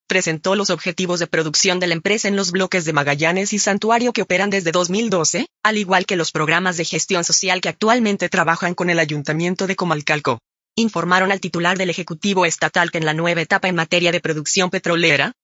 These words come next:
que aseguran será muy positiva para el estado de Tabasco, en el campo Santuario han incrementado la producción y están en el mismo proceso en el campo Magallanes,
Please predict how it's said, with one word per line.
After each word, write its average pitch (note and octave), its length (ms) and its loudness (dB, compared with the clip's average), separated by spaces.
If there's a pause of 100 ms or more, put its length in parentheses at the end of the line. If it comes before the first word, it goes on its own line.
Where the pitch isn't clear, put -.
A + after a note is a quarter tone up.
que G#3+ 100 0
aseguran G3 460 -2
será F#3 260 2
muy F#3+ 160 -2
positiva F3+ 520 -2
para F3+ 160 0
el F3+ 80 0
estado F3+ 340 0
de F#3 100 0
Tabasco, F3+ 540 0 (160)
en G#3 120 2
el F#3 120 2
campo F#3 260 0
Santuario F3 560 0
han F#3+ 140 2
incrementado E3+ 640 0
la F3+ 120 0
producción F3+ 640 0
y G#3+ 120 0
están G#3+ 260 0
en G#3+ 100 0
el F3+ 120 2
mismo A3 280 -2
proceso G3 440 2
en F3+ 80 0
el E3 100 0
campo F#3+ 260 -2
Magallanes, E3 680 0